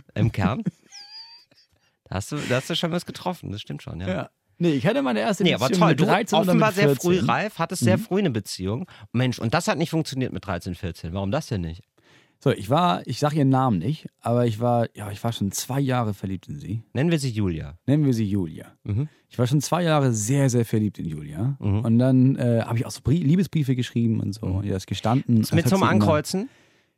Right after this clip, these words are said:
Speaker 2: Nee.
Speaker 1: Sondern?
Speaker 2: Nee, wirklich auf so, auf so Diddelpapier noch.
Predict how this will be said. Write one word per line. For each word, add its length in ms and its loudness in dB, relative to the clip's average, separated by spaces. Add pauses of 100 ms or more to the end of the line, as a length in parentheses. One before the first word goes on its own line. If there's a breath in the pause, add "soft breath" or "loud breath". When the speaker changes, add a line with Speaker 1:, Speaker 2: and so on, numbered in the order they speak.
(100)
Speaker 2:
Nee. 420 6 (220)
Speaker 1:
Sondern? 320 -2 (380)
Speaker 2:
Nee, 260 6
wirklich 400 0
auf 140 0
so, 220 2
auf 100 0
so 80 0
Diddelpapier 800 2 (140)
noch. 260 0